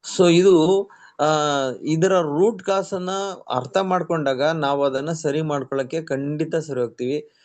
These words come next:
ಆಮೇಲೆ ಉದಾಹರಣೆಗೆ ನಮ್ಗೆ ಸ-, ಮೊದ್ಲು ಸಿಂಪ್ಟಮ್ ಏನ್ ಕೊಡುತ್ತೆ ಅಂದ್ರೆ, ಯಾವ್ದೋ ಕೆಲ್ಸ ಮಾಡಕ್ ಹೋದಾಗ ಅರ್ಜೆಂಟಿಗೆ ಕೆಲ್ಸ ಮುಗಿಸ್-, ಮುಗಿಸ್ಬಿಡ್ಬೇಕು, ಅರ್ಜೆಂಟಿಗೆ ಕೆಲ್ಸ ಆಗ್ಬಿಡ್ಬೇಕು ಅನ್ಸುತ್ತೆ.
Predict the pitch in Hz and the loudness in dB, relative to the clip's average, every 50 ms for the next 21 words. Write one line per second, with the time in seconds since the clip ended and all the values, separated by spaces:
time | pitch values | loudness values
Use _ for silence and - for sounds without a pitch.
0 | _ - - _ 143 156 180 185 170 170 175 185 196 196 185 185 190 196 190 180 | _ -20 -10 _ -4 -2 0 0 -2 0 0 0 0 0 -2 -4 -4 -4 -2 -2
1 | 165 165 - - _ 143 147 156 160 156 160 151 156 - - - - - - 135 | -2 -2 -4 -8 _ -6 -4 -2 0 -2 -2 -2 -2 -8 -10 -10 -10 -4 -2 0
2 | 131 135 131 123 123 131 143 165 208 214 - 196 165 170 165 190 190 185 180 185 | 0 0 0 0 0 0 2 0 0 0 0 0 0 0 0 0 0 0 -2 -2
3 | 170 190 185 151 151 151 - 139 127 120 117 127 139 156 - _ _ _ _ _ | -4 -2 -2 -2 -2 -2 -4 -4 -4 -2 0 2 2 2 0 _ _ _ _ _
4 | _ _ _ _ _ _ _ _ _ _ - 131 131 135 156 180 185 208 208 190 | _ _ _ _ _ _ _ _ _ _ -6 -4 -2 0 0 0 0 -2 0 0
5 | - 180 165 - 196 185 185 185 185 175 175 180 175 165 156 131 127 139 147 147 | 0 -2 0 0 0 0 0 0 -2 -2 -2 -2 -2 -2 -2 -2 0 -2 -2 -2
6 | - - - _ 135 143 143 165 185 180 170 160 160 151 151 151 147 143 139 147 | -4 -10 -8 _ -4 -2 0 -2 -2 -2 -2 -2 -2 -2 -2 -4 -4 -4 -4 -4
7 | 135 135 135 127 135 139 139 151 139 135 127 123 123 110 127 127 120 - _ _ | -6 -6 -8 -8 -8 -8 -8 -6 -6 -4 -4 -4 -4 -4 -4 -6 -6 -6 _ _
8 | _ 123 135 143 160 180 180 175 165 165 - - 165 151 135 135 135 131 123 123 | _ -4 -2 -2 0 -2 -2 0 0 0 0 2 0 -2 -2 -2 -6 -6 -8 -8
9 | 117 123 120 - 120 104 - 101 101 101 - - _ | -8 -10 -10 -8 -10 -8 -8 -8 -10 -10 -14 -18 _